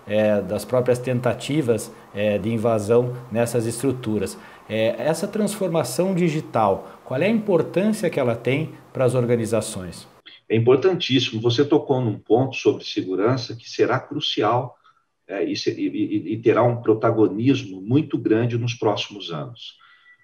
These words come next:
Speaker 2: Ou seja, a educação digital, ela tem que ser matéria escolar hoje, porque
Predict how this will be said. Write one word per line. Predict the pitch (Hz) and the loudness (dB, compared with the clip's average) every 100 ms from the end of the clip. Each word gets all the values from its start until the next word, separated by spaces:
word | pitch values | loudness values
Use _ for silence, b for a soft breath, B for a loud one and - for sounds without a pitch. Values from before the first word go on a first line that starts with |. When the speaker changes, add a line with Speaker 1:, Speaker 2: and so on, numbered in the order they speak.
| _ | _
Speaker 2:
Ou | - | 2
seja, | - 120 104 | 4 4 4
a | 113 | 6
educação | 139 170 151 117 - 170 208 | 6 4 2 0 2 2 4
digital, | 147 117 - - 107 135 110 | 2 0 -4 2 4 6 4
ela | 104 101 | 2 2
tem | - 143 | 2 0
que | - | -2
ser | - 135 131 - _ _ | -8 -8 -8 -12 _ _
matéria | 120 117 123 - | 0 4 4 4
escolar | - 123 104 95 87 | 4 4 6 4 2
hoje, | 78 - - - - | -4 -12 -14 -20 -20
porque | - - 123 113 | -16 -4 -2 -2